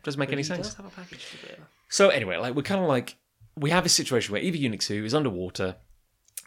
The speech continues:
Speaker 1: Uh, Toji says something like, "Oh, is it just like
Speaker 2: Just
Speaker 1: fishing?"
Speaker 2: like fishing.
Speaker 1: And, and Misato's
Speaker 2: Misato's
Speaker 1: like,
Speaker 2: like, <gasps>
Speaker 1: "Fishing?
Speaker 2: "Of course.
Speaker 1: Fishing?
Speaker 2: Our stratagem is
Speaker 1: I have a
Speaker 2: forming."
Speaker 1: stratagem."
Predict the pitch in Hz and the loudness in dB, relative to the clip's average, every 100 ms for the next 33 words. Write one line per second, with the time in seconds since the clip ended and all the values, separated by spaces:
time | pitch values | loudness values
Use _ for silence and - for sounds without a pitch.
0 | _ 107 101 95 95 92 - - 156 147 | _ -2 0 0 0 -2 -4 -2 2 2
1 | 120 113 - 104 107 85 98 92 92 - | 2 0 0 0 -2 -4 -6 -6 -6 -12
2 | 110 - 123 143 123 - 175 - 92 - | -8 -6 -4 -4 -4 -2 0 0 -2 0
3 | 403 370 143 123 170 - 120 120 113 139 | 0 2 0 -2 -6 -8 -6 -4 0 0
4 | 104 98 131 147 196 170 143 139 - 98 | 0 -2 -4 -6 -8 -8 -8 -4 -4 -6
5 | 87 - _ _ _ - - - 202 127 | -16 -20 _ _ _ -16 -12 -12 -12 -14
6 | - - - 240 - - 90 92 131 - | -14 -14 -10 -6 -4 -6 -8 -8 -8 -6
7 | - 226 247 156 - 131 123 117 135 135 | -2 0 0 -2 -6 -6 -6 -2 0 2
8 | - 165 - 95 92 92 | 0 0 -2 -4 -4 -4